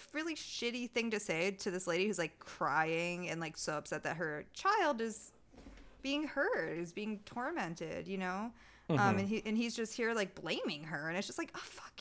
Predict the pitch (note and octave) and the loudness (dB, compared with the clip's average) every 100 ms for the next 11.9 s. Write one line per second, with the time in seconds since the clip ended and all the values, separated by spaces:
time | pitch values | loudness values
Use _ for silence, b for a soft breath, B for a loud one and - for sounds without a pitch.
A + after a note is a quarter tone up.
0 | - C#5 C4 D#3+ D3+ D#3 D#3+ G3+ C4 D4+ | 0 2 2 0 -2 -2 -2 0 0 -2
1 | D4 D4 E4 - C5+ C#5+ E4 - F#4 G#4+ | -2 -2 -2 6 8 10 8 6 2 2
2 | D#4 C#4 - - F4+ G4+ E4 A#3+ A#3+ C4+ | 0 0 0 0 2 2 4 4 4 6
3 | B3+ E3 - D#3+ F3 - A4+ D#4+ - - | 4 2 -2 -4 -4 -4 -4 -4 -8 -4
4 | D#4+ F#4+ C4+ E3 - - A#3+ D4+ - D4+ | -2 0 0 -2 -4 -4 -2 -4 2 2
5 | F4 G#4 F#4+ B3+ - A#3+ - C#4+ B3 F#3 | 6 6 6 2 2 2 4 4 4 2
6 | - C4 - - - - - - - - | 0 -4 -8 -14 2 2 2 -2 -4 -2
7 | - - A#2 G#2 G2+ B B B B B | -4 4 8 8 6 B B B B B
8 | B B - - - E3+ - F#3+ F3 E3+ | B B -10 -8 -8 -10 -6 4 4 4
9 | F#3+ F#3+ E3+ D#3+ D#3+ B3 B B B - | 0 -2 2 4 4 4 B B B -10
10 | - D#4 - - C3+ B2+ A#2+ A#2 C#3 C#3 | -2 -2 -4 6 12 12 10 6 2 8
11 | G3+ F3+ D#3+ D3+ B2 - - - | 10 10 10 10 8 2 -4 -8